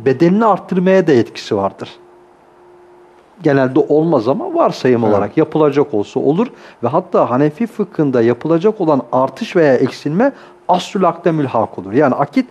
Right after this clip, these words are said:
Speaker 1: o rakam üzere yapılmıştır.
Speaker 2: Evet.
Speaker 1: Yani şöyle misallendirelim. Diyelim ki ben size bu ürünü on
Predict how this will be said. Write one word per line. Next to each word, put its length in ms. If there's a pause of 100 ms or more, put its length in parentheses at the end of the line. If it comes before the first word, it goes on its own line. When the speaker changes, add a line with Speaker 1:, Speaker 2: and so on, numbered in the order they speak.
(280)
Speaker 1:
o 100
rakam 440
üzere 280
yapılmıştır. 680
Speaker 2:
Evet. 160 (420)
Speaker 1:
Yani 180
şöyle 280
misallendirelim. 760 (320)
Diyelim 160
ki 160
ben 120
size 320
bu 80
ürünü 280 (160)
on 140